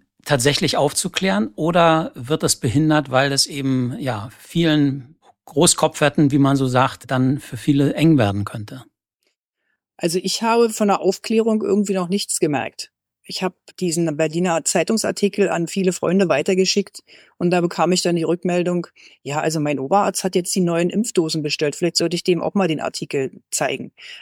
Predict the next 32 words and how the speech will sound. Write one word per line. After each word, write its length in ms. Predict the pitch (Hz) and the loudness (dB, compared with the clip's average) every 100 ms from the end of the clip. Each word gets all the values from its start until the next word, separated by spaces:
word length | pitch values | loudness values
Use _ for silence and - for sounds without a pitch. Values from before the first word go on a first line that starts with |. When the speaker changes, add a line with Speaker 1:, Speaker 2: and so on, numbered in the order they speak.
| - | -2
Speaker 2:
Also 220 | 170 190 | 0 2
es 240 | 185 - | 0 0
wird 260 | 185 247 - | 0 0 0
immer 360 | 214 214 233 202 | 2 4 2 2
weiter 520 | 156 170 208 202 202 _ - | 2 2 2 0 -2 _ -18
gegen 360 | 156 170 185 | -4 0 0
Corona 560 | 185 165 143 170 170 175 _ - | 0 -2 0 0 0 -4 _ -6
geimpft 440 | 151 151 - - - | -4 -4 -6 -10 -8
oder 160 | 147 | -8
gespritzt, 560 | 135 147 - 160 - - | -6 -6 -2 -2 -2 -8
kann 160 | - 139 | -6 -4
man 140 | 135 | -4
sagen, 320 | 131 135 135 | -4 -6 -6
weil 80 | 147 | -4
eine 160 | 147 151 | -2 2
Impfung 420 | 208 220 202 190 | 0 2 0 0
ist 120 | - 156 | -4 -4
es 160 | - | -2
nicht. 280 | 135 131 - _ _ _ - - _ | -2 -4 -6 _ _ _ -20 -20 _
Es 180 | - - | -4 -2
hat 320 | 175 - - - | 0 -2 -4 -2
also 300 | 165 170 170 | -2 0 -2
in 300 | 175 165 - | 0 -2 0
zahlreichen 840 | 185 175 175 160 175 185 175 - | 2 4 4 2 2 0 0 0
Studien 400 | - 214 196 190 | 0 2 4 2
gezeigt, 520 | 175 - 156 175 - | 2 0 2 0 -2
dass 240 | - 160 170 | -4 -2 0
es 160 | - | -2
wirklich 320 | 175 190 175 | -2 -2 -2
eine 80 | 165 | -2
sehr 240 | 143 156 165 | 0 0 -2
fragwürdige 1000 | - 131 170 - 175 156 156 147 147 | -4 -4 -4 -2 -2 -2 0 -2 -2